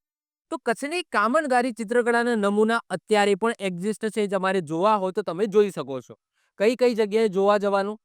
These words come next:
હમણાં વાત કરીએ છીએ. ઓકે, તો કેવી દેખાય છે? તો તમે અહીંયા ઇમેજની અંદર જોઈ શકો છો, થોડા ઝાંખા છે, પરંતુ બહુ જૂના, જૂના ઇમેજીસ છે, જૂની, અ, ચિત્રકળા છે, તો થોડું ભૂસાઈ પણ ગયું છે.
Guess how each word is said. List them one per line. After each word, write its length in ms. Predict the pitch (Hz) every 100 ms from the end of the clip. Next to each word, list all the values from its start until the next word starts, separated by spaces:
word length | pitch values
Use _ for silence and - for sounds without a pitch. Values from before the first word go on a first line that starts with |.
| _ -
હમણાં 220 | 202 233
વાત 160 | 165 156
કરીએ 400 | 233 190 143 117
છીએ. 140 | - -
ઓકે, 200 | 214 147 _ _ _ _ -
તો 80 |
કેવી 340 | 285 262 277 330
દેખાય 460 | 240 233 254 214
છે? 120 | 165 190
તો 100 | 233
તમે 220 | 233 247
અહીંયા 180 | 254 254 -
ઇમેજની 440 | 196 233 240 247
અંદર 160 | 247 233
જોઈ 220 | 190 220
શકો 260 | 226 208 226
છો, 100 | 233
થોડા 340 | - 226 240
ઝાંખા 460 | 208 156 170 247 233
છે, 180 | 202 202 _ _ _ -
પરંતુ 200 | 202 220
બહુ 220 | 226 254
જૂના, 520 | 143 165 196 254 262 -
જૂના 340 | 160 196 240
ઇમેજીસ 360 | 247 233 226 226
છે, 240 | - 220
જૂની, 380 | 190 160 190 226 - _ -
અ, 120 | 160
ચિત્રકળા 600 | 175 196 240 233 226 214
છે, 120 | 226
તો 100 | 233
થોડું 380 | 233 262 277 196
ભૂસાઈ 320 | 175 254 226
પણ 160 | 196 170
ગયું 240 | 143 131
છે. 140 | 120